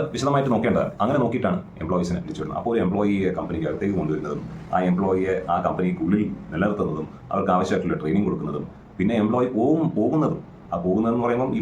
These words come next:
പറഞ്ഞ പോലെ, ആ, ബിസിനസ്സിന് ആ എംപ്ലോയിയെ പിരിച്ചുവിടണം എന്ന് പറഞ്ഞ്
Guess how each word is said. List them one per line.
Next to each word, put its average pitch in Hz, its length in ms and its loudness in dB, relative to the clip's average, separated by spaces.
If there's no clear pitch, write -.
പറഞ്ഞ 113 240 0
പോലെ, 113 120 2
ആ, 92 40 0
ബിസിനസ്സിന് 110 380 0
ആ 98 120 0
എംപ്ലോയിയെ 104 300 4
പിരിച്ചുവിടണം 107 400 0
എന്ന് 107 120 2
പറഞ്ഞ് 104 200 0